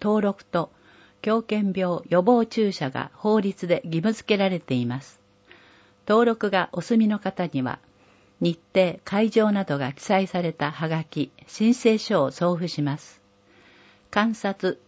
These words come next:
注射済み票は必ず犬の首輪につけてください。登録、犬の生涯で一回限り、随時受付、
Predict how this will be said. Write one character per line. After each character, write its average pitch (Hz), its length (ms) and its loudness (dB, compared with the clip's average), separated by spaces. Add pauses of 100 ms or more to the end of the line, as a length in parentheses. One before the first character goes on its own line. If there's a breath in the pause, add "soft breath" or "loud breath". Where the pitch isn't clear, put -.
注 226 260 0
射 - 220 -2
済 190 140 -4
み 185 160 0
票 151 300 -4
は 135 160 -4 (120)
必 190 140 -2 (260)
ず 151 260 -6
犬 196 220 6
の 202 140 6
首 165 320 -2
輪 196 80 -2
に 180 160 -4
つ - 80 -20
け 233 140 -2
て 151 100 -6
く 127 120 -8
だ 117 120 -6
さ 120 200 -10
い。 - 100 -12 (1800 soft breath)
登 208 200 2
録、 190 440 -2
犬 214 240 6
の 190 120 2
生 156 320 -2
涯 123 200 -6
で - 200 -6
一 147 220 -8
回 226 180 0
限 175 300 -4
り、 - 200 -10 (500 soft breath)
随 240 220 4
時 131 260 -4
受 156 240 -4
付、 - 340 -6